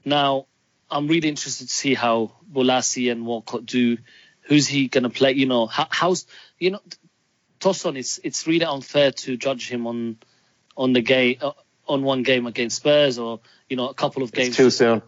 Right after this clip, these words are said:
Speaker 2: It's too soon,
Speaker 1: Give,
Speaker 2: really.
Speaker 1: give him some ti-, give him some time, right? He, he need, he needs some time to see how, how that team sets up, you know. But it could, it could be interesting with Sigurdsson, Wa-, uh, Walcott,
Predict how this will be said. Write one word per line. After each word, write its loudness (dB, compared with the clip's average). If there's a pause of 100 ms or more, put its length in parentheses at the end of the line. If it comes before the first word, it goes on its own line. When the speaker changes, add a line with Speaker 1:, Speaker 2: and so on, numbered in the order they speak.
(160)
Speaker 2:
It's -20
too 6
soon, 2
Speaker 1:
Give, 4
Speaker 2:
really. 2
Speaker 1:
give 2
him 2
some 0
ti-, -6
give -2
him -2
some -6
time, -2 (460)
right? -2 (420)
He, -12
he 0
need, 0
he -4
needs 0
some -2
time -2
to -10
see -2
how, 0 (240)
how -2
that -2
team -2
sets -6
up, -4
you -6
know. -8 (440)
But 0 (720)
it -8
could, -4
it 0
could -4
be 4
interesting -2
with 0
Sigurdsson, 0
Wa-, 2
uh, 2
Walcott, 0